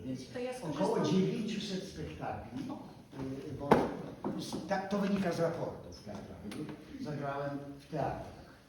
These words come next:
Speaker 1: No ale, e, m, przede wszystkim, zanim on się u-, ukazał w teatrze,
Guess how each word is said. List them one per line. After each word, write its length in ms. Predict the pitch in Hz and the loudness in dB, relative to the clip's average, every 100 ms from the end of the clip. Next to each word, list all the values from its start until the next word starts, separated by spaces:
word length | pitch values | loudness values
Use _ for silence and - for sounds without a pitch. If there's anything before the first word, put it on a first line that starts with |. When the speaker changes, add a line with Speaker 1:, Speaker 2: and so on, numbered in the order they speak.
| - - - - | -20 -20 -16 -6
Speaker 1:
No 260 | 135 143 147 | -2 0 4
ale, 260 | 180 185 156 | 8 8 8
e, 160 | - - - - - - - | 2 -2 -6 -10 -16 -20 -10
m, 960 | 156 135 131 127 127 127 123 120 117 113 - | -4 -2 -2 -4 -6 -6 -4 -4 -6 -8 -4
przede 380 | - 190 - | 4 6 6
wszystkim, 520 | - - - - 131 - | 2 0 -4 -6 -6 -4
zanim 420 | - 180 190 151 127 | 0 4 6 6 4
on 60 | 120 | 0
się 140 | - - - - - - - - - | -4 -8 -10 -10 -10 -10 -12 -18 -14
u-, 40 | 160 | -8
ukazał 320 | 147 131 127 | -4 -2 -2
w 60 | - | -2
teatrze, 460 | 131 120 - 160 | 0 0 0 -4